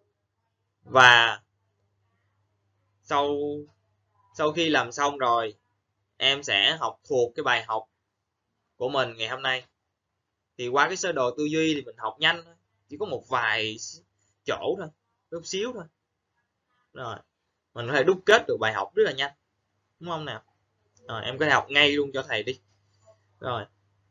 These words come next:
sau đó, sau khi mà, sau khi học xong rồi, thì em có thể đọc trước cho thầy cái bài mười, mười bốn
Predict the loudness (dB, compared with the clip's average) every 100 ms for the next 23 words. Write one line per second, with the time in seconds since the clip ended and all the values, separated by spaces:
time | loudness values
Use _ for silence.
0 | _ _ _ 2 6 6 6 4 -2 _
1 | _ _ _ _ _ _ _ _ _ _
2 | _ _ _ -4 0 2 2 2 4 4
3 | 0 -6 -4 -2 -2 -2 -2 -4 -6 -10
4 | _ _ _ _ _ _ _ _ _ _
5 | _ _ _ _ -6 -4 -2 -4 -2 -2
6 | -2 -2 -2 -4 -10 _ _ _ _ _
7 | _ _ -2 0 -2 -4 -6 -6 -4 -2
8 | 0 0 -4 -10 _ _ _ _ _ _
9 | _ -2 -2 -4 _ _ _ _ _ _
10 | -4 -4 -2 -4 -2 -2 -2 -6 _ -6
11 | -4 0 2 2 0 -4 _ -8 -8 -12
12 | _ _ -10 -4 -2